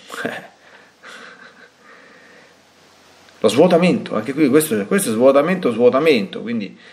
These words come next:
capiamo, no? In questo, in questo tempo il Signore ci sta veramente svuotando, piazza pulita di tutto, e da un punto di vista materiale e anche però da un punto di vista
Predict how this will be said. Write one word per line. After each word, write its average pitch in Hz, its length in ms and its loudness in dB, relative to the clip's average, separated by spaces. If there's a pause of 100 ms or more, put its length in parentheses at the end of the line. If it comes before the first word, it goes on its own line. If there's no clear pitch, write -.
(200)
capiamo, 117 560 0
no? 131 160 -8
In 113 100 -12
questo, 123 520 -10
in - 80 -20
questo 135 280 -6
tempo 107 920 -2
il 104 180 -14
Signore 139 360 -6
ci 95 80 -16
sta - 160 -16
veramente 117 580 -12
svuotando, 107 840 -6
piazza 156 500 -2
pulita 123 680 -12
di 110 220 -14
tutto, - 600 -12 (920)
e - 640 -20 (120)
da 113 160 -2
un 120 120 0
punto 123 260 -6
di 107 120 -4
vista 110 260 -6
materiale 101 800 -10 (1400)
e 117 100 4
anche 151 360 -2
però 117 200 0
da 120 100 -2
un 98 40 -8
punto 120 300 -10
di 131 100 -8
vista - 640 -8